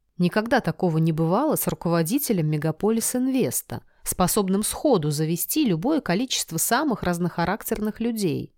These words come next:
«Случилось что-нибудь?» — спросил Сергей, зайдя к Юре, как обычно перед недельной планёркой. «Случилось? Нет. Или случилось? Не знаю.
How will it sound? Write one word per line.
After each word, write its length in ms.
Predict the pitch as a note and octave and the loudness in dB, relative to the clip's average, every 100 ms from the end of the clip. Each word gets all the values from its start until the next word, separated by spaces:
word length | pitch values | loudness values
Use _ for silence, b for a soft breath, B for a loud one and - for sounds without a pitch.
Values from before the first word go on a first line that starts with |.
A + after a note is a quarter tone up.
| _ | _
«Случилось 580 | - F#3+ F#3 - D#4 E4 | -2 2 2 4 4 4
что-нибудь?» — 800 | - - G#3+ G3+ E3+ C#3+ - - _ _ | 2 2 4 2 0 -4 -6 -10 _ _
спросил 480 | - - F3 - E3+ | -6 -2 0 2 0
Сергей, 440 | - E3+ G3 C4 | 0 0 0 2
зайдя 340 | F#3 E3 E3+ | 2 0 0
к 140 | G#3 - | -2 0
Юре, 400 | A3+ F#3+ C3+ C3+ _ | 2 2 0 -6 _
как 200 | - - | -6 0
обычно 440 | E4+ G#3+ - D#3+ | 2 2 0 -4
перед 260 | D3+ F3+ E3+ | 0 0 2
недельной 460 | G#3 G#3+ F#3+ D3+ D#3 | 0 2 2 2 -2
планёркой. 800 | G3 A#3 A#3 C#3 - C3 C3 - _ _ _ _ _ _ _ _ | -2 0 0 -2 -4 -10 -10 -14 _ _ _ _ _ _ _ _
«Случилось? 920 | - E3+ D#3 - G3+ C#4 D#4+ - - _ _ _ _ E3+ | -4 -2 -2 0 2 2 0 -4 -10 _ _ _ _ 0
Нет. 640 | E3+ F3+ D#3 D#3+ - - _ _ _ _ _ | 4 4 4 0 -6 -18 _ _ _ _ _
Или 180 | G3 G3+ | 2 2
случилось? 800 | - C4+ - G3+ D3+ C3+ - - _ _ _ | 2 0 2 0 0 -2 -6 -10 _ _ _
Не 160 | F3+ | 4
знаю. 540 | F#3 E3 D#3+ E3+ E3+ | 4 4 4 4 2